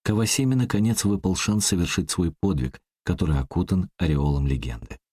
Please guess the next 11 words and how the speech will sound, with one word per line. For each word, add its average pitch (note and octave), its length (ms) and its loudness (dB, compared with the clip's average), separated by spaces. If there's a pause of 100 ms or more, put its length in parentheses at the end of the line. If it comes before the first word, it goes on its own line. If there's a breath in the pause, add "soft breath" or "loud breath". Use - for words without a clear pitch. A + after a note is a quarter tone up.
(320)
Когда G#2+ 360 2
иностранные A2 760 2
войска G2 420 2
собирались F#2 600 2
разбомбить F2+ 640 2
запретный D#2+ 540 0
город D#2+ 440 0
и F#2 100 0
уничтожить E2 720 0
его D2+ 160 2
сокровища, D#2+ 760 0